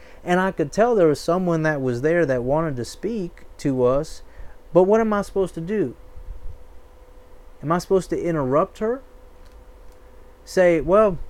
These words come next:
thank you, all right, that's enough, let me," and, um,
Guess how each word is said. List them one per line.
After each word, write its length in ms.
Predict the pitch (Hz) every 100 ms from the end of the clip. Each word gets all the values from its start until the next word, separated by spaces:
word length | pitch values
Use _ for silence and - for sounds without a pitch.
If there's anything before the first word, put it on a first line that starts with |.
| -
thank 340 | 190 220 190
you, 220 | 202 196 170
all 180 | 185
right, 320 | 190 185 185 160
that's 240 | 180 -
enough, 380 | 170 175 180 165 -
let 160 | 156 160
me," 220 | 170 156 - - - - - - - - - - - - - - - 156
and, 440 | 170 165 156 139
um, 480 | 143 139 120 113